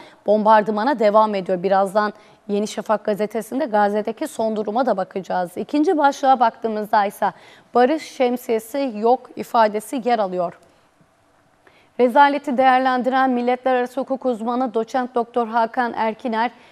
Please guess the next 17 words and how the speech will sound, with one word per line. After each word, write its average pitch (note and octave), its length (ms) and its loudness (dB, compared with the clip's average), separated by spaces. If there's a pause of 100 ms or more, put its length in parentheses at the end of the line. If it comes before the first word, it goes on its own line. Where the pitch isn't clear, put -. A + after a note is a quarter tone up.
(140)
Birleşmiş A#3+ 480 -2
Milletler A#3 440 -2
Güvenlik A3 460 -4
Konseyi A3 440 -4
kendi G#3 420 -8
barış G#3+ 240 -4
gücüne A3 360 -8
sahip G#3+ 320 -2
çıkmaktan C4+ 600 -2
bile G3+ 160 0
aciz. F#3+ 500 0 (380)
İsrail B3+ 520 0
Birleşmiş B3 520 -2
Milletler'in A#3+ 520 -2
bütün B3+ 320 -2
yaldızlarını G#3+ 760 -4
döktü. A3 400 -2